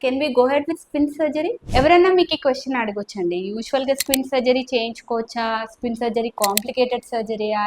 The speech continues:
ఎలాంటి type of surgery? దానికి ఏం ప్రికాషన్స్ తీసుకోవాలి? దాని గురించి ఏదన్నా చాలా మనం వర్రీ అవ్వాల్సిన విషయం ఉందా అంటే, squint surgery is absolutely safe surgery అండి. యూజువల్‌గా స్క్వింట్ సర్జరీ అనేది only ఐ లోపల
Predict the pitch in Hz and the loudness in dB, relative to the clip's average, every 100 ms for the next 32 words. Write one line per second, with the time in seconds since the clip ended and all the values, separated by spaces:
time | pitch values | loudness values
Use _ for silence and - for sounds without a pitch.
0 | 196 202 220 247 277 233 208 226 - 233 | -2 -4 -6 -6 -2 -2 -2 -4 -6 -4
1 | 214 202 208 208 202 202 208 214 226 233 | -4 -2 -4 -2 -4 -4 -4 -4 -4 -6
2 | 208 202 226 - 220 - 214 196 196 202 | -4 -4 -8 -8 -10 -6 -2 0 0 -4
3 | 202 _ - - - 202 214 208 214 220 | -8 _ -20 -20 -12 4 4 4 0 -6
4 | - 247 220 208 - 220 214 214 220 226 | -4 -2 0 -2 2 2 4 2 0 0
5 | 202 208 214 208 196 196 214 240 240 233 | 0 0 -6 -8 -4 -2 2 4 6 4
6 | - 220 214 - 220 208 196 196 - 285 | 0 -6 -6 -8 -8 -6 -6 -6 -6 -6
7 | - 262 269 262 254 254 277 285 - - | -4 -4 -2 -2 -2 0 -2 -6 -8 -8
8 | - - 247 262 254 294 302 247 233 233 | -6 -8 -6 -6 -4 -2 2 2 0 -2
9 | 240 214 220 220 208 190 196 359 _ _ | -4 -4 -4 -4 -4 -6 -8 -10 _ _
10 | _ _ 233 240 247 269 262 269 - 277 | _ _ -4 -2 0 0 0 -2 -2 2
11 | 302 302 269 262 269 254 240 240 285 254 | 2 2 2 2 -2 -2 -6 -6 -6 -6
12 | 254 262 302 381 427 - 233 285 320 302 | -8 -6 -2 -2 -2 2 4 6 8 6
13 | 302 | 4